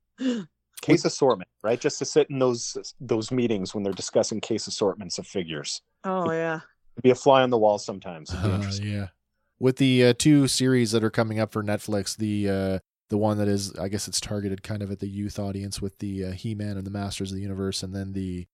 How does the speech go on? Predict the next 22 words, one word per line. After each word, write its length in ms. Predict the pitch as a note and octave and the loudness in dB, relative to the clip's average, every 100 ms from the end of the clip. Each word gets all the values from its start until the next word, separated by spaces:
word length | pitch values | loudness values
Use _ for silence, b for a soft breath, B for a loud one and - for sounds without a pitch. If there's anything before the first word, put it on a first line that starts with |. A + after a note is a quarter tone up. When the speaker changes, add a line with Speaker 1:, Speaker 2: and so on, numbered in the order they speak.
| _ _ - | _ _ -8
Speaker 3:
Kevin 220 | A2+ G#2 | -6 -4
Smith-led, 720 | - A#2 B2+ G2 F#2+ F#2+ F#2 | -4 -4 -4 -6 -6 -6 -4
uh, 220 | F#2+ F2+ - | -4 -4 -6
Masters 380 | G2+ G2 G2 | -6 -6 -6
of 60 | F#2+ | -6
the 60 | G2 | -6
Universe 420 | G2 F#2+ F#2+ - | -4 -4 -4 -6
Revelations. 1000 | G2 F#2+ F2+ F#2 A2 - G2 E2+ F2+ - _ _ _ _ - | -8 -6 -6 -6 -6 -6 -6 -8 -10 -12 _ _ _ _ -8
Anybody 280 | C3+ C3+ | -4 -2
have 200 | B2 B2+ | -2 -2
any, 360 | C3 C3 B2 A#2+ | -2 -2 -2 -2
uh, 240 | A2 G#2 | -2 -4
thoughts 380 | G#2 A2+ B2 - | -4 -4 -4 -4
or 120 | G#2 | -4
hopes 340 | F#2 A#2 C#3 - | 0 0 0 -2
or 100 | G2 | -2
wants 500 | G2 G2+ C3+ D3+ - - | 0 0 0 -2 -4 -6
for 200 | - D3 | -8 -4
either 300 | C#3+ D3 D3 | -2 0 -2
of 80 | |
these 200 | C#3+ C#3+ - | -2 -4 -4
series? 480 | D#3 E3+ G3+ - | -4 -6 -10 -14